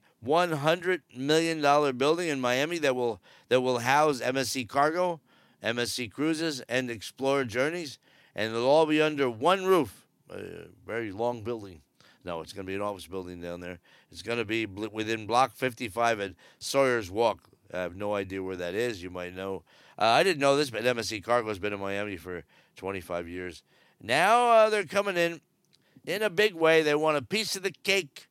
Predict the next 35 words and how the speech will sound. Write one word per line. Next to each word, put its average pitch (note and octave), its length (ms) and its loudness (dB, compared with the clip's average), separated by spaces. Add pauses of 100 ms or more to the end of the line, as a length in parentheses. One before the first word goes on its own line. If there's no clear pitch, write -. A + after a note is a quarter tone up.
(120)
that's G#2+ 200 -6
called B2+ 320 -2
North C3 240 -2
America. A#2+ 500 -4 (380)
The B2+ 160 0
one D#3 260 4
hundred F3+ 460 0
thirty D#3+ 340 2
thousand D3+ 520 2
square D3+ 320 -2
foot C3+ 180 -4
office C#3+ 280 0
space B2+ 420 -6 (440)
will G#2 140 -6
support A2 480 -4
the A#2 80 -12
continued G#2+ 560 -6
development G#2 500 -2
of, F2+ 180 -8 (360)
uh, F#2+ 200 0
growth G#2+ 320 0
of G2 140 -6
M G2+ 160 -2
S G2 120 -8
C F#2 280 -8 (240)
Cruises C#3 460 0
and G2 200 -4
the F2 160 -6 (220)
Explorer A2 400 -4
Journeys F#2+ 460 -6 (340)
in F2+ 120 -10
the F#2 80 -8
North G2 260 -4
American F2+ 460 -8
market, D#2+ 360 -12